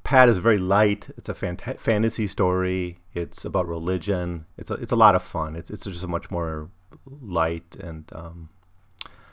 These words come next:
I wouldn't say uplifting. Uh, there are some serious themes here, but it's, it's, it's a funner story than, than the previous one.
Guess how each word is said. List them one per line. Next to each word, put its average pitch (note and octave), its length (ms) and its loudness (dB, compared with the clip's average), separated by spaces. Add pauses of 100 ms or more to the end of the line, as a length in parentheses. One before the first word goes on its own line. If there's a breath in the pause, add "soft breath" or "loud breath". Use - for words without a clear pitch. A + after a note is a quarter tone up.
(140 loud breath)
I - 60 -8
wouldn't G2+ 140 -2
say A2 100 2
uplifting. A2+ 680 2 (160)
Uh, F#2 120 -2
there F#2+ 120 2
are F#2+ 80 6
some F2 200 -8
serious F2+ 340 -2
themes F2 300 -6
here, E2 160 -4
but F2 120 -2
it's, - 360 -4
it's, - 400 -8
it's - 160 -6
a C3+ 40 2
funner G2 320 0
story F2 300 -2
than, D#2+ 480 -4
than E2 180 -10
the E2 120 -8
previous - 420 -4
one. - 160 -6